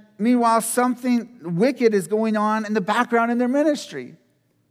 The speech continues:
In Corinth, these divisions continued on, and they spilled over outside of the church into the courtroom. We read that in verse, in, in chapter six.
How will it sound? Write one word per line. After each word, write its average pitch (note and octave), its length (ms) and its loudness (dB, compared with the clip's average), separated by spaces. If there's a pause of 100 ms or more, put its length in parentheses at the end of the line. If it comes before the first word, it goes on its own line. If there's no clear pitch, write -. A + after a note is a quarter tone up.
(2250)
In G3+ 120 -2
Corinth, B3+ 680 0 (680)
these F#3 280 -2
divisions G#3 680 -4 (520)
continued A3 540 0
on, G#3+ 280 2
and G3 220 -4
they G3+ 100 2
spilled B3+ 480 -2
over G#3+ 320 2
outside A3 600 -2
of G#3+ 120 -4
the G#3 80 0
church G#3+ 440 -4
into A3+ 300 -6
the A3+ 120 0
courtroom. A#3 920 4 (320)
We G#3 120 -2
read A3 260 -2
that A3 300 4
in G#3 160 -6
verse, A3 380 2 (340)
in, G#3+ 160 2
in G#3 160 2
chapter A3+ 580 2 (120)
six. - 840 0